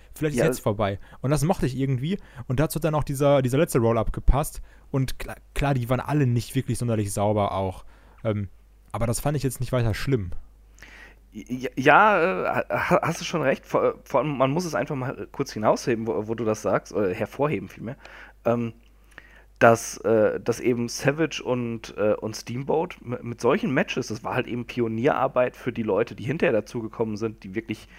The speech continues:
Speaker 2: richtig gut wresteln konnten. Denn also, äh, die Zeit, gerade in der W W F, ähm,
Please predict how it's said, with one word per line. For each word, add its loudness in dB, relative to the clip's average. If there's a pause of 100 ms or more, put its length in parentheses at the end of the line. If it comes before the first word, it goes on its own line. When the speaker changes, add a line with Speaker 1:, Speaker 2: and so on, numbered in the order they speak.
(200)
Speaker 2:
richtig -6
gut -8
wresteln 2
konnten. -10 (500)
Denn 2
also, -2
äh, -4 (500)
die -10
Zeit, 2
gerade 2
in 0
der 4
W -4
W -2
F, 0
ähm, -4